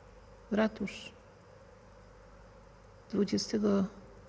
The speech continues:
czwartego lutego dwa tysiące dwudziestego drugiego roku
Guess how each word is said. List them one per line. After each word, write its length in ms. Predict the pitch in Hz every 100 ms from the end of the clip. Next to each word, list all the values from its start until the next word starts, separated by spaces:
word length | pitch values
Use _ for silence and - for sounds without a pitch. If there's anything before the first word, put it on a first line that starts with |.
| - - -
czwartego 640 | - - 190 - 175 180 170 - - - -
lutego 560 | 196 196 185 165 170 170 - - -
dwa 180 | 185 180
tysiące 420 | 180 - 180 -
dwudziestego 540 | 175 180 180 - 180 175
drugiego 400 | 185 180 185 180
roku 340 | 185 - 190